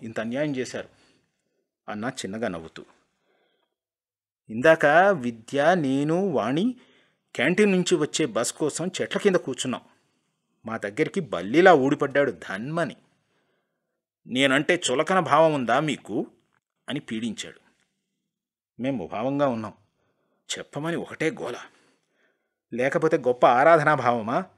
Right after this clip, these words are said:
నాన్‌సెన్స్, సిగ్గు లేకపోతే సరి," అంది విద్య. "ఏందే నాన్‌సెన్స్ అంటావా? నన్ను, నన్ను నాన్‌సెన్స్?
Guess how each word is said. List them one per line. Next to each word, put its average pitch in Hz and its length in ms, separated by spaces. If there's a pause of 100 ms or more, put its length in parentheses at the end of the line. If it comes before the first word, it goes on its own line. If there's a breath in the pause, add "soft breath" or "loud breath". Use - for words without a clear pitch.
(600)
నాన్‌సెన్స్, 160 720
సిగ్గు 170 280
లేకపోతే 180 420
సరి," 151 260 (600)
అంది 113 220
విద్య. 92 320 (680)
"ఏందే 156 440 (500)
నాన్‌సెన్స్ 175 460
అంటావా? 127 440 (120)
నన్ను, 196 440 (100)
నన్ను 220 420 (400)
నాన్‌సెన్స్? 160 880